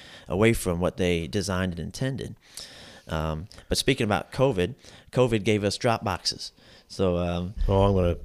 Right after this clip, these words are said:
Speaker 2: pay my respects to that
Speaker 1: so,
Speaker 2: tomorrow.
Speaker 1: so I was gonna ask you, are you gonna, it's Saturday. I don't know, you guys, uh, listen.
Speaker 2: Maricopa County. They're never gonna count 'em all.
Speaker 1: So we're gonna get a, a, a, an election sermon tomorrow? Uh,
Speaker 2: Well, I will tell you this. Um,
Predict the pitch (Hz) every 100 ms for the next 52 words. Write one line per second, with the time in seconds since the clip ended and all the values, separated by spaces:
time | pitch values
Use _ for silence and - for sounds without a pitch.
0 | - - 104 95 92 87 - 95 - 95
1 | 98 - 92 98 127 127 123 113 123 -
2 | 92 95 98 80 107 120 - 131 110 95
3 | 85 90 95 95 95 92 92 98 98 90
4 | - 110 139 151 147 156 147 - - 147
5 | 120 98 80 - - - - 156 165 156
6 | 117 110 101 104 95 92 87 85 - 139
7 | 127 117 131 123 123 101 90 - 92 90
8 | 85 - - 80 - - - - _ -
9 | - 110 113 139 - 131 - 139 135 131
10 | 139 127 127 131 139 101 92 113 - 82
11 | _ - - 120 131 131 - - - -
12 | - 120 135 147 151 135 110 107 87 -
13 | - - - - - - - 107 107 104
14 | 98 92